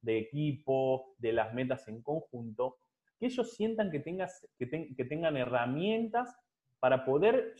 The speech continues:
llevar a cabo y para poder afrontar estas ciertas variables sin la necesidad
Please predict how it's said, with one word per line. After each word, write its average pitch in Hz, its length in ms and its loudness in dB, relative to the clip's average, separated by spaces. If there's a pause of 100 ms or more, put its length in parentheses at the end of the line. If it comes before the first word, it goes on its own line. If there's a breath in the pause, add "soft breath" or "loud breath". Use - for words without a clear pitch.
llevar 160 220 6
a 160 80 4
cabo 180 240 6
y 165 40 4
para 147 280 4
poder 214 200 2
afrontar 190 580 0 (340)
estas 220 300 -2
ciertas 208 320 6 (340)
variables 196 540 6 (160)
sin 262 240 0
la 240 100 4
necesidad 151 680 2